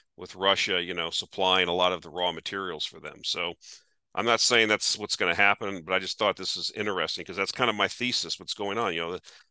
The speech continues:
bifurcation of the global East and global South away from the hegemon and these type of things are going to incentivize people to, uh,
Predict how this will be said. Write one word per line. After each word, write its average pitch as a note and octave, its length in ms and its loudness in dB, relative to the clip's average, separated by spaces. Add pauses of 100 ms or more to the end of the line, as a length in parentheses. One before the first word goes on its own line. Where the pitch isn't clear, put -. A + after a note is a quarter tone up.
(140)
bifurcation G2+ 720 2
of E2+ 80 -6
the E2+ 80 -14
global G2 400 -6
East G#2 380 -2
and D#2+ 80 -16
global F2+ 280 -6
South A#2 560 6
away F#2+ 300 0
from F2+ 440 -4 (360)
the F2+ 100 -8
hegemon G#2 760 2 (340)
and F#2 160 -4
these A2 160 -2
type A#2 200 4
of G#2+ 80 -8
things B2 380 2
are G2 80 -2
going F#2+ 380 -2
to F#2+ 340 -6
incentivize F#2+ 760 0
people F2 360 -10
to, F2 380 -8 (480)
uh, F2 280 0